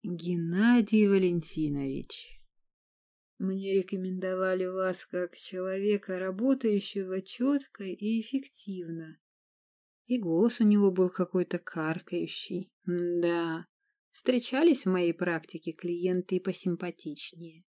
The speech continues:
"Кроме того, мне сказали, что вам можно доверить конфиденциальную информацию". Последняя фраза прозвучала скорее не как утверждение,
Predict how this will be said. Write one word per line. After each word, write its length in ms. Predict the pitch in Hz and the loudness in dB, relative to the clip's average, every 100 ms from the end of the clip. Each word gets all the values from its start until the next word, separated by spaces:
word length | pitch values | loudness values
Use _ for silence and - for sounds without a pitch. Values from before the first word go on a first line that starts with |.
| _ _ _ _ _ | _ _ _ _ _
"Кроме 380 | - 190 202 208 | -4 4 8 6
того, 560 | 202 196 190 196 294 269 | 6 2 2 6 10 10
мне 340 | 196 202 208 | 10 8 6
сказали, 600 | - - 180 180 190 180 | 4 0 0 2 2 2
что 480 | 165 - - 170 165 | 0 -6 -6 -6 -6
вам 440 | 156 180 220 240 | -2 2 6 8
можно 840 | 226 208 220 233 208 170 175 165 156 | 8 8 8 8 8 4 0 -2 -2
доверить 640 | 160 160 165 156 147 - | -2 -2 -2 -2 -4 -8
конфиденциальную 1080 | 175 160 196 165 170 - 180 170 165 165 175 | -6 -6 -6 -4 -6 -4 -4 -2 -2 -2 -4
информацию". 1040 | 170 - 165 160 160 143 139 - - - _ _ _ _ _ _ _ _ _ - | -6 -8 -10 -8 -8 -10 -14 -16 -16 -18 _ _ _ _ _ _ _ _ _ -6
Последняя 720 | 247 - 269 269 247 240 233 | -6 0 4 6 8 8 8
фраза 480 | - 339 359 320 302 | 2 2 4 4 2
прозвучала 1160 | 254 240 214 208 - 277 277 269 262 247 233 - | 2 0 0 -4 -2 -4 0 0 2 0 -2 -8
скорее 580 | - - 208 233 226 208 | -20 -4 2 4 6 4
не 120 | 202 | 4
как 280 | 254 277 226 | 2 0 -2
утверждение, 880 | 208 180 180 170 165 156 147 147 | -2 -4 -6 -6 -6 -6 -8 -12